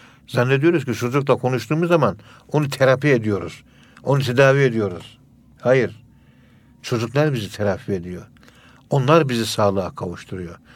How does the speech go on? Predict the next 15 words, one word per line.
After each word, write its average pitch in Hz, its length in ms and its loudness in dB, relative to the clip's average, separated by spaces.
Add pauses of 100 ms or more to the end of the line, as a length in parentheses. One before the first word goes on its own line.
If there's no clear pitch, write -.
(360)
Çocuklarla 135 580 -2
konuşan 104 440 -6
insanlar 107 640 -6 (280)
huzur 113 380 -4
buluyor. - 260 -12 (480)
Çocuğu 120 320 -2
olmayan 131 440 0
kadınların 120 540 -2
huzursuz 117 520 -4
olması, 117 500 -6 (1000)
kendisini 127 480 -2
terapi 123 360 0
edecek 110 400 -2
çocuğu 113 420 -6
yok. 90 180 -6